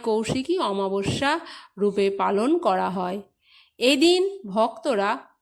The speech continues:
অত্যন্ত শ্রদ্ধার সঙ্গে মায়ের পুজো করে থাকেন। দেবী কৌশিকী মহামায়ারই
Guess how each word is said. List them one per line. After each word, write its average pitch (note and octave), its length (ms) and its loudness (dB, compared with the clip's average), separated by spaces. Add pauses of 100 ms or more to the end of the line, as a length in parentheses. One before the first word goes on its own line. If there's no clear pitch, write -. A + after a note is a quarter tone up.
(160)
অত্যন্ত G#4+ 760 -2
শ্রদ্ধার A3+ 680 0
সঙ্গে G3+ 580 0 (480)
মায়ের G#3 440 2
পুজো G3+ 400 -2
করে G3 280 0
থাকেন। G3 520 -4 (640)
দেবী A3+ 360 2
কৌশিকী B3+ 840 0 (180)
মহামায়ারই B3+ 1040 2